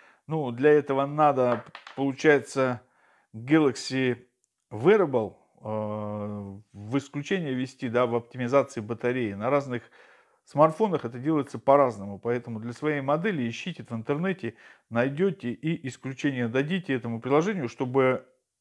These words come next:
э, система вашего смартфона не выводила или не уводила Galaxy Wearable в спящий режим. Все, и тогда у вас не будет разрывов, или даже когда произойдет разрыв, при,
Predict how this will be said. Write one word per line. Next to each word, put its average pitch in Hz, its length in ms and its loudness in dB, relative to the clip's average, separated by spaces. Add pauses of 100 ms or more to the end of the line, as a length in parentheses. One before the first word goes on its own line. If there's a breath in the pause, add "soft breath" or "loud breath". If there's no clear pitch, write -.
(280)
э, 120 540 4
система 139 680 -2 (600 soft breath)
вашего 123 440 6
смартфона 165 840 2 (320 soft breath)
не 156 280 -2
выводила 151 800 2
или 127 220 -4
не 139 100 -8
уводила 139 760 0 (440 soft breath)
Galaxy 139 440 2
Wearable 160 460 4
в 123 80 -14
спящий 147 540 0
режим. 127 520 -4 (1400)
Все, 101 320 -6
и 180 200 -4
тогда 147 360 0
у 147 60 0
вас 123 200 -4
не 131 100 -10
будет 131 280 -6
разрывов, 147 480 -4
или 120 140 -6
даже 113 260 -2
когда 117 300 -2
произойдет 117 520 -6
разрыв, 170 400 0 (680 loud breath)
при, 135 340 0